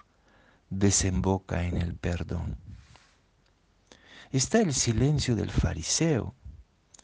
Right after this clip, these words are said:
un poco sospechoso, porque él conocía a esta mujer, en cambio, aparentemente Jesús no la conocía. Pero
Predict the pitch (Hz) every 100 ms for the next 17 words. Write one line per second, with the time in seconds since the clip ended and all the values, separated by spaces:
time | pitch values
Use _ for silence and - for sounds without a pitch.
0 | _ _ _ - - 120 87 104 101 92
1 | 82 - - 90 - 185 143 - - -
2 | - - - - - 85 - 82 - 104
3 | 135 107 - - _ _ _ 90 87 87
4 | - 175 131 87 92 - - 90 95 -
5 | 151 147 - _ - - _ _ _ _
6 | - 87 - 104 110 92 82 - 80 82
7 | 82 - 92 101 107 - 92 - 92 -
8 | 92 - - 95 92 87 85 - 85 85
9 | - 92 85 82 - _ _ _ _ _
10 | _ - - _ _ - - - - -
11 | 113 104 101 98 -